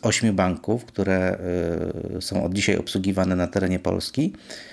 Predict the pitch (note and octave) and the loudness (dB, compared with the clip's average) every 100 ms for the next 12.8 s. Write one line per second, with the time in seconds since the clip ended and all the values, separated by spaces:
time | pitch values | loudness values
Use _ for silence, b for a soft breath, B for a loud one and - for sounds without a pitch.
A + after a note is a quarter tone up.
0 | B B B F#2 A2 C3 D3+ C#3+ C3+ G#2 | B B B 4 6 6 6 4 0 -2
1 | G#2+ A2+ A2+ A2+ - - - - A2 A#2 | 0 2 2 0 -10 -12 -8 -2 2 2
2 | - A2 - F2 D#2+ F2+ G2 - - - | 0 -6 -4 -4 -2 -4 -4 -10 -8 0
3 | G2+ E2+ - - - - _ - - - | 2 0 -4 -10 -14 -18 _ -20 -6 2
4 | C#3+ E3 A2 - F2 F2+ D#2+ F2+ F2+ - | 4 4 2 0 -4 -2 -2 -2 -2 -2
5 | F#2+ - F#2+ - D2+ - B B B B | -2 0 0 0 -2 -4 B B B B
6 | - G2+ G2 - C#3 B2+ A#2+ A2+ A2 G#2+ | -2 -2 0 0 2 4 2 0 2 2
7 | G#2+ G2 F#2+ G2 G2+ - - - - - | 2 2 0 0 -2 -4 -6 -8 -4 0
8 | G#2+ A2+ - G#2+ G#2 F#2+ F2 E2+ B2+ - | 2 0 0 2 4 4 4 2 0 -6
9 | _ - F#2 F#2 F#2 F2+ F2+ F2 F2+ F#2 | _ -2 0 2 0 -2 0 0 0 -4
10 | - - - - G#2 G2 G2+ F#2 G2 G2 | -12 -20 -20 -6 0 2 2 2 2 0
11 | F#2 F#2+ B2 F3+ - B B B B - | 0 2 0 -2 -10 B B B B -6
12 | G#2+ A2+ A#2+ B2+ F2+ C#2 B1+ | 0 2 4 2 2 0 -2